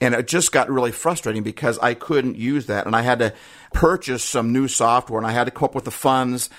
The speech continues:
to actually do that. It was a very, very frustrating thing. So that's really why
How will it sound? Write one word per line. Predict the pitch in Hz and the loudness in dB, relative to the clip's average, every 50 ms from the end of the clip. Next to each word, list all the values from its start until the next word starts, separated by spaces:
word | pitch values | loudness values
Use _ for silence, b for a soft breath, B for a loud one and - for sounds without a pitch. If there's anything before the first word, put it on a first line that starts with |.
| B B B | B B B
to | - 131 | 0 0
actually | 117 123 - - - 113 | 0 0 0 -4 -8 -8
do | 104 127 127 123 | -6 -4 -4 -2
that. | 120 117 | -2 -2
It | 107 | -2
was | 117 107 | -2 -4
a | 113 | -6
very, | 110 107 95 135 143 147 135 123 120 110 104 B B B B B B | -6 -2 0 2 4 4 4 4 2 -2 -4 B B B B B B
very | - 143 135 135 120 | 0 2 2 2 2
frustrating | 110 - - 123 117 117 - - 104 101 98 95 95 | 0 -2 0 0 0 0 -2 -4 -4 -4 -4 -6 -8
thing. | - - 80 73 69 - - - _ _ _ _ _ _ _ _ _ _ _ _ _ | -10 -10 -12 -12 -12 -16 -18 -20 _ _ _ _ _ _ _ _ _ _ _ _ _
So | - - 139 131 | -4 2 2 4
that's | 123 135 139 143 - - - | 4 4 2 2 0 -2 -2
really | 117 117 107 98 98 95 - _ _ _ _ _ _ | -2 -2 -2 -2 -4 -8 -12 _ _ _ _ _ _
why | - 107 101 95 92 92 92 92 | -2 -2 -2 -2 -4 -8 -10 -12